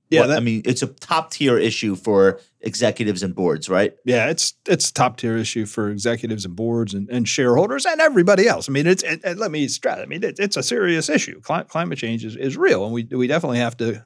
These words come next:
Speaker 1: manage it and govern it. And I think there's a big debate about exactly how, <laughs> how much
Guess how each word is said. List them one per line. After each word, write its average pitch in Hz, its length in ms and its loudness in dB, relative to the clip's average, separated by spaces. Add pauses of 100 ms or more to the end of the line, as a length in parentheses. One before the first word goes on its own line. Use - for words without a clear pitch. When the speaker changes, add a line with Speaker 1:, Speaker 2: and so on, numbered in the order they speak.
Speaker 1:
manage 113 400 0
it 104 200 -8
and 113 80 -8
govern 135 240 2
it. 113 140 -6 (440)
And 117 320 -4
I 123 100 -2
think 131 160 0
there's 117 140 -4
a 104 40 -6
big 196 240 2
debate 113 240 0
about 117 200 -2
exactly 107 340 -6
how, 151 520 0 (440)
<laughs> 113 420 -6
how 156 140 2
much 143 240 0